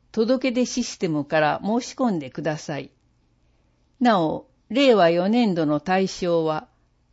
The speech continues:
平成十四年四月二日から平成十五年四月一日に生まれた方です。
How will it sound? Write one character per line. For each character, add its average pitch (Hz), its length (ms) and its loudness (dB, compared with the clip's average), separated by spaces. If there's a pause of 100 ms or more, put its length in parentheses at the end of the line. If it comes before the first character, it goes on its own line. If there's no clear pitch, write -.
平 262 240 2
成 240 360 0
十 240 280 0
四 156 160 0
年 156 340 -4 (120)
四 - 200 -6
月 240 280 0
二 - 320 -12
日 190 140 -2
か 175 160 -4
ら 165 240 -4 (460)
平 254 240 2
成 220 420 2
十 240 280 0
五 160 160 -2
年 156 400 -4
四 - 220 -8
月 254 240 0
一 254 320 -4
日 254 260 -2
に 165 140 -2
生 160 140 -4
ま 190 120 -2
れ 185 140 -2
た 170 140 -2
方 156 260 -6
で 120 140 -14
す。 - 260 -20